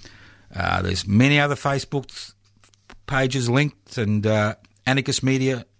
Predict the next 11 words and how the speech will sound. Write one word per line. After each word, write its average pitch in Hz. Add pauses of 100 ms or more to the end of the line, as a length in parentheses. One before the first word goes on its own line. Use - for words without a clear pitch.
(220)
Institute 131
site, 147
anarchist 127
media 131
dot 135
org. 160 (640)
Have 143
a 160
look, 175 (200)
get 127
involved. 92